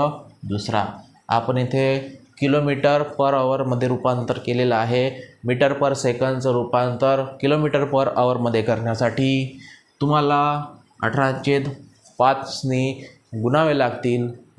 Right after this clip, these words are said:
जेणेकरून तुम्हाला अपेक्षित उत्तर मिळेल साठ किलोमीटर per hour. तर अशा प्रकारचा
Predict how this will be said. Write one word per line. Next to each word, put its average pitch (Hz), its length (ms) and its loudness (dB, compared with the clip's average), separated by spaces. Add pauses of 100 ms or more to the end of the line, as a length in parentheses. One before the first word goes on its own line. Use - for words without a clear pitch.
जेणेकरून 143 560 2
तुम्हाला 120 520 0 (300)
अपेक्षित 135 520 0 (120)
उत्तर 123 300 -2
मिळेल 123 480 0 (300)
साठ 151 500 0
किलोमीटर 127 520 0 (440)
per 117 120 2
hour. 95 440 -2 (640)
तर - 40 -4 (100)
अशा 139 240 4
प्रकारचा 131 800 0